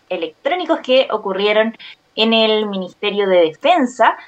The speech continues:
Y además, en el área internacional vamos a hablar sobre la llegada de esta primera ministra de extrema derecha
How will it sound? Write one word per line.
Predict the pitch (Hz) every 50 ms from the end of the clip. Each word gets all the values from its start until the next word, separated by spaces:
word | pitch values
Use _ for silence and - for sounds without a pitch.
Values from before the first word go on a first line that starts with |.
| - - - _ _ _
Y | - 311 370
además, | 359 330 285 262 269 294 294 - - -
en | 247 240 233
el | 220 220
área | 226 226 233 240 254 247 - - _
internacional | - 214 226 220 226 220 214 202 202 202 208 190 196 196 202 196
vamos | 190 196 202 196 -
a | 202 180
hablar | 170 175 185 190
sobre | 185 - 190 180 175
la | 170 165
llegada | 165 165 160 160 170 208 247 285 294
de | 269 269
esta | 269 - - 285 277 277
primera | 220 214 190 190 196 226 254 294
ministra | 294 269 240 226 240 294 311 - - 254 262 262
de | 247 269 302 330 - -
extrema | - 233 233 - - - 220 240 262 269 240
derecha | 202 202 226 247 240 - - 247 254 247 -